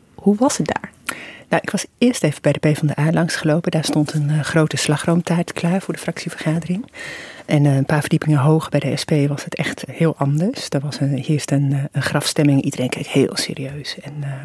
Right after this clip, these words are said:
Speaker 2: Lilian Marijnissen stond even de, ons te woord. En daarna gingen ze naar binnen. En ja, weet je, daar binnen is ook echt gehuild. "De wonden zijn gelikt", zei iemand.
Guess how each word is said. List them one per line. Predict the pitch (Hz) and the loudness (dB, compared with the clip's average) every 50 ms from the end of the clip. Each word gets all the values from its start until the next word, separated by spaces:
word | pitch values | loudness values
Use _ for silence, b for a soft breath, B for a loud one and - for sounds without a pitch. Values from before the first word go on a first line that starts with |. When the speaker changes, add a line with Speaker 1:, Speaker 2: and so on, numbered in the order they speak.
| 143 - B B B B B B B B B | -12 -14 B B B B B B B B B
Speaker 2:
Lilian | - 160 151 151 151 | 4 6 6 8 6
Marijnissen | 151 156 151 147 156 156 151 - - 156 147 135 - | 6 6 6 6 6 6 4 4 4 4 4 2 2
stond | - - - - 147 139 | -2 -4 -2 -2 -2 -2
even | - 139 143 - 143 | -2 -4 -6 -6 -8
de, | 135 131 131 139 151 - - - _ _ | -8 -8 -8 -10 -12 -16 -20 -20 _ _
ons | - 156 147 - - | 2 2 2 2 0
te | - 151 | -2 -2
woord. | 135 147 139 135 131 135 - - - | -2 0 0 0 -2 -4 -8 -8 -4
En | - 156 | -2 -2
daarna | 151 147 143 135 139 | 0 -2 -2 -4 -6
gingen | 139 - - 147 143 135 | -4 -2 0 0 0 0
ze | - | -2
naar | 139 | -2
binnen. | 135 139 135 131 131 123 123 123 123 - | 0 2 0 0 0 -2 -4 -6 -8 -4
En | - 139 135 135 127 B B B B B B B | -2 -2 -2 -2 -4 B B B B B B B
ja, | B - 127 | B -2 0
weet | 120 123 143 | 2 0 2
je, | - 170 | 4 4
daar | 151 143 | 4 4
binnen | 147 143 139 143 | 4 4 4 4
is | 147 - | 2 2
ook | 143 139 | 0 -2
echt | - 135 - - | -2 -4 -4 -2
gehuild. | - 165 131 - 135 127 143 156 175 - - - - | 0 0 0 2 2 2 2 0 -2 -4 -8 -10 -6
"De | - - | -4 -2
wonden | 131 156 156 170 160 156 | 0 2 2 4 2 4
zijn | 135 160 156 | 2 2 0
gelikt", | 151 - 151 143 156 165 - - - - - - | 0 0 0 0 0 0 0 -4 -10 -14 -12 -12
zei | - - - 139 143 135 | -10 -8 -6 -6 -4 -4
iemand. | - 147 143 139 135 135 147 143 - | -2 0 0 0 0 -2 -4 -6 -10